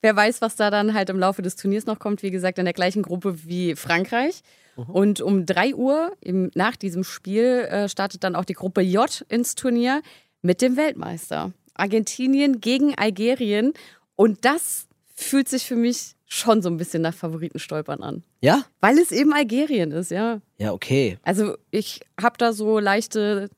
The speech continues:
Speaker 1: W M zweitausendvierzehn Vibes. Ich meine, Deutschland hat ja am
Speaker 2: Wo
Speaker 1: Ende
Speaker 2: Deutschland
Speaker 1: noch gewonnen.
Speaker 2: um ein Haar gestolpert wäre.
Speaker 1: Wenn es keinen Manuel Neuer gegeben hätte. <laughs> Der hat ja damals wirklich gefühlt alle Positionen gespielt. Aber vielleicht ist es jetzt auch wirklich so die Eindrücke auch der vergangenen Nacht, dass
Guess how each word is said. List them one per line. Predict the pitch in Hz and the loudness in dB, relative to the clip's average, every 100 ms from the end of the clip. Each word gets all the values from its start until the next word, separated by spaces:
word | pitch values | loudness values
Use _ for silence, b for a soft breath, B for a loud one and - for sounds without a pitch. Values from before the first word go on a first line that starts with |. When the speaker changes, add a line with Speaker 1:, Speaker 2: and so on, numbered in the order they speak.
| _ | _
Speaker 1:
W | _ 180 190 | _ -2 0
M | 233 | 0
zweitausendvierzehn | 220 208 202 220 202 - 233 240 202 180 165 | 0 -2 0 -2 -4 -2 -2 0 0 2 4
Vibes. | 160 196 247 - | 4 2 -2 -4
Ich | 180 | -2
meine, | 190 196 175 | 0 -2 0
Deutschland | 202 220 202 - | 0 2 -2 -2
hat | 262 - | -4 0
ja | 240 | 0
am | 220 | 0
Speaker 2:
Wo | |
Speaker 1:
Ende | 190 120 | 2 4
Speaker 2:
Deutschland | 135 160 | 6 4
Speaker 1:
noch | 196 | 4
gewonnen. | 175 | 4
Speaker 2:
um | - | 6
ein | 151 - - | 4 2 -2
Haar | 156 131 | 0 0
gestolpert | 113 - 123 117 98 104 | 0 2 2 2 -2 0
wäre. | 113 143 117 - - | 4 4 2 -2 -2
Speaker 1:
Wenn | 208 233 | 2 2
es | - | -2
keinen | - 202 190 | 4 6 6
Manuel | 190 196 247 294 | 6 6 6 6
Neuer | 320 320 320 202 | 6 8 8 6
gegeben | 190 160 180 170 | 4 2 4 4
hätte. | 196 165 165 165 254 - - | 4 2 4 4 4 0 2
<laughs> | 247 254 - | 6 6 6
Der | 269 247 | 4 4
hat | 233 226 | 2 2
ja | 220 | 2
damals | 208 220 220 202 | 4 4 2 0
wirklich | 190 214 214 | -6 -6 -6
gefühlt | 196 202 214 | -8 -6 -4
alle | - 196 | 0 -2
Positionen | 185 180 165 - 165 | -2 -6 -6 -4 -4
gespielt. | 175 190 185 214 B B B B - | -4 -6 -4 -4 B B B B 0
Aber | 202 226 b b | 2 2 b b
vielleicht | - 226 240 - | -2 2 2 0
ist | 269 | -4
es | 302 | -2
jetzt | 277 - | -2 0
auch | 208 | 0
wirklich | 208 247 254 | 0 -2 -4
so | - 226 | -2 0
die | 208 | 0
Eindrücke | - 220 214 220 180 | 0 -2 -2 -2 -2
auch | 175 | -2
der | 202 | -4
vergangenen | - 190 196 208 196 | -4 0 0 0 0
Nacht, | 185 226 208 | 0 -2 -6
dass | - | -8